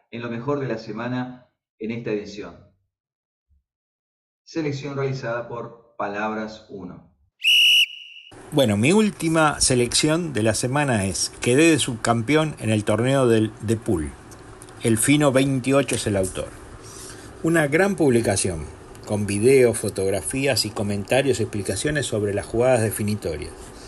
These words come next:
Speaker 2: Estaba buscando justamente publicaciones sobre deportes no convencionales y aquí encontré uno muy completo sobre el juego de pool.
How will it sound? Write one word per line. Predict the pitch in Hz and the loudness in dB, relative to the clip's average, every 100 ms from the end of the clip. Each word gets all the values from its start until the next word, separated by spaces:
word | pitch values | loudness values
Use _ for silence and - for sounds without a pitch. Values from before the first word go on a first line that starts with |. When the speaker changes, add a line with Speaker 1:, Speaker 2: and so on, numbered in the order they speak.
| - - - - - - - - - - - - - - - | -12 -10 -10 -12 -14 -18 -20 -20 -20 -20 -20 -20 -18 -20 -14
Speaker 2:
Estaba | - 110 202 185 | -8 4 6 8
buscando | 151 - 160 117 107 | 6 4 4 4 2
justamente | 95 - 113 117 120 131 127 | -2 -4 -2 0 0 0 0
publicaciones | 107 107 101 104 101 135 135 113 | 0 -2 0 -2 0 0 0 0
sobre | 110 107 | 2 2
deportes | 104 104 135 131 117 | 2 2 0 0 0
no | 117 120 | 0 2
convencionales | 117 104 101 - 98 80 78 78 - - | 0 0 -2 -2 -4 -4 -6 -8 -10 -6
y | 117 | -2
aquí | 107 104 | 0 0
encontré | 143 135 127 135 143 | 0 0 2 4 6
uno | 135 101 92 - - - - - - - - | 4 2 -4 -12 -18 -18 -18 -18 -16 -14 -2
muy | 147 165 | 2 4
completo | 135 120 156 135 143 156 - - - - - - - - - | 2 2 2 2 -2 -4 -12 -18 -18 -18 -18 -18 -20 -20 -12
sobre | - 120 113 | 0 4 4
el | |
juego | 104 117 110 | 4 4 4
de | 104 | 2
pool. | 87 85 | 0 -4